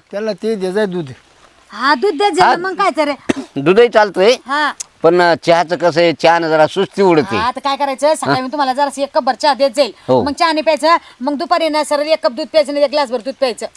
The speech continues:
Speaker 3: बरं, बरं, चालेल.
Speaker 2: हा.
Speaker 1: आणि ते आहे का संपलं का ते खारे खोबरं?
Speaker 2: अरे खोबरं
Speaker 3: ते
Speaker 2: बिबरं
Speaker 3: ना,
Speaker 2: आणू आता
Speaker 3: ते
Speaker 2: परत.
Speaker 3: सूनबाईनं, म,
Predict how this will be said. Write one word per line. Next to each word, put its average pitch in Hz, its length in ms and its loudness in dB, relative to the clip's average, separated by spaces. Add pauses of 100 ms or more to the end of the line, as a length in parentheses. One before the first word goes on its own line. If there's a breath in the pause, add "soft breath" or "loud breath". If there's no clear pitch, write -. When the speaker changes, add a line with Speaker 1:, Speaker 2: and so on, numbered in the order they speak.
Speaker 3:
बरं, 156 300 4
बरं, 120 200 2
चालेल. 120 360 0 (220)
Speaker 2:
हा. 233 180 -10 (120)
Speaker 1:
आणि 170 160 -12
ते 220 60 6
आहे 220 140 6
का 220 100 0
संपलं 240 320 0
का 247 80 2
ते 226 140 0
खारे 220 200 2
खोबरं? 180 280 -2 (640 soft breath)
Speaker 2:
अरे 196 160 -12
खोबरं 208 320 -12
Speaker 3:
ते 175 240 4
Speaker 2:
बिबरं 156 80 4
Speaker 3:
ना, 185 380 2
Speaker 2:
आणू 262 120 -12
आता 208 280 -14
Speaker 3:
ते 151 80 4
Speaker 2:
परत. - 80 -2
Speaker 3:
सूनबाईनं, 156 400 4
म, 123 400 2